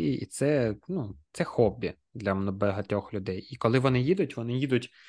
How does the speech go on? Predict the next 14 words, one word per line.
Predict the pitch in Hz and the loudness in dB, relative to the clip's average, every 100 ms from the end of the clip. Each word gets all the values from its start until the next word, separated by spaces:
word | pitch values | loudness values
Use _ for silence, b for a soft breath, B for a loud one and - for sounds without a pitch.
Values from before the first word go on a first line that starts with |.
| B B | B B
щоб | - 117 | -10 -4
ти | 120 | -2
розумів, | 117 117 139 185 | -2 -2 -4 -4
це | - | -6
буває | 117 113 113 120 113 | -4 -4 0 2 2
будинок | 110 107 120 117 - | -2 -4 -2 -4 -6
на | 110 | -8
колесах, | - 127 190 107 | -4 -2 -2 -4
це | - 113 | -2 -2
як | 107 | 0
двохкімнатна | 113 120 - 127 139 - 123 | -4 -6 -2 0 2 0 0
квартира, | 131 127 101 95 95 98 101 | 0 0 -2 -2 -2 -2 -4
огроменна | 107 107 123 117 117 117 107 101 98 98 | -4 -2 0 0 0 -4 -4 -6 -8 -8
просто. | 98 98 - | -8 -8 -8